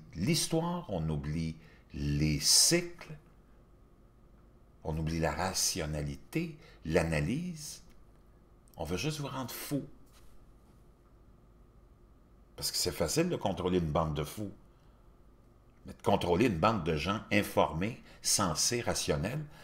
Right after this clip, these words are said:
c'est pas mal plus difficile. Puis ça commence à l'école. C'est là qu'on rend le monde fou. Parce qu'on n'enseigne plus rien des valeurs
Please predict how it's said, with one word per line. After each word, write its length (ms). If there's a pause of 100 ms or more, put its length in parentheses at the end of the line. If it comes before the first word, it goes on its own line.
(160)
c'est 140
pas 80
mal 200
plus 140
difficile. 600 (1500)
Puis 80
ça 100
commence 300
à 60
l'école. 500
C'est 200
là 260
qu'on 200
rend 180
le 140
monde 320
fou. 340 (920)
Parce 200
qu'on 180
n'enseigne 420
plus 200
rien 480 (840)
des 260
valeurs 600